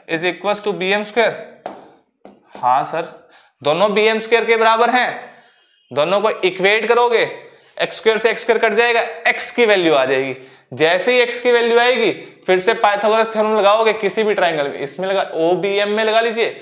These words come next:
चाहे बीएमए में लगा लीजिए, एक ही बात है, आपका answer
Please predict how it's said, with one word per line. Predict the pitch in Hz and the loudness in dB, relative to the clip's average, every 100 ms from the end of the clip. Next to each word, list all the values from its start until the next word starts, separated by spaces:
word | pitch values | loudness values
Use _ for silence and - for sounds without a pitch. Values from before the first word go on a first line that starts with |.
| - _ - | -20 _ -2
चाहे | 185 | -2
बीएमए | 139 165 180 180 175 160 160 | 0 0 0 0 -4 -4 -2
में | 156 | -2
लगा | 147 139 | 0 0
लीजिए, | 143 185 | -2 -6
एक | - 151 160 | -2 -4 -2
ही | 175 | -2
बात | 151 147 | -2 0
है, | 175 - - - - - | -2 -4 -8 -20 -16 -4
आपका | 135 160 160 | -4 -2 -2
answer | 135 127 123 185 | -2 -2 -2 -2